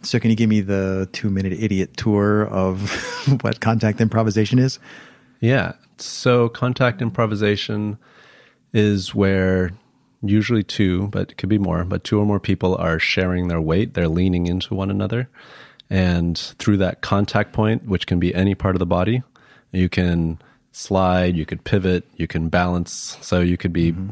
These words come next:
Speaker 2: literally balancing on somebody's shoulder, rolling down to their hip, and, and any body part could be doing that. And so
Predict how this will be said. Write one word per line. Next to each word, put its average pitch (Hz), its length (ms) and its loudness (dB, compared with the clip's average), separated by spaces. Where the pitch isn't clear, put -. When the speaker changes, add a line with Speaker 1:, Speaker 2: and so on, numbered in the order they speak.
Speaker 2:
literally 92 300 2
balancing 82 500 -2
on 85 80 -4
somebody's 80 300 -2
shoulder, 101 580 2
rolling 87 360 2
down 85 340 0
to 82 100 -8
their 78 140 -4
hip, 101 420 0
and, 82 380 -6
and 101 220 0
any 98 220 2
body 85 220 -2
part 87 220 -4
could 85 120 -2
be 85 80 -2
doing 85 240 0
that. 78 200 -4
And 87 140 -10
so 90 220 0